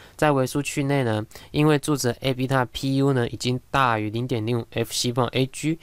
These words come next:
所以呢混凝土的剪力强度是可以记录的。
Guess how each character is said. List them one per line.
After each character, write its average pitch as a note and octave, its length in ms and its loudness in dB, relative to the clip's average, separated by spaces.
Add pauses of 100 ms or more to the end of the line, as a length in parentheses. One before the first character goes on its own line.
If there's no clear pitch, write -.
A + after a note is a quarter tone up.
(320)
所 E3+ 220 2
以 F3 100 4
呢 B2+ 240 2
混 D#3 180 2
凝 D3+ 120 4
土 B2+ 140 0
的 A2+ 80 2
剪 A2 140 -2
力 B2+ 120 0
强 A#2 180 -2
度 A#2+ 60 0
是 - 120 -2
可 - 160 -2
以 A2 220 0
记 C3 220 0
录 B2+ 180 0
的。 G2+ 160 -8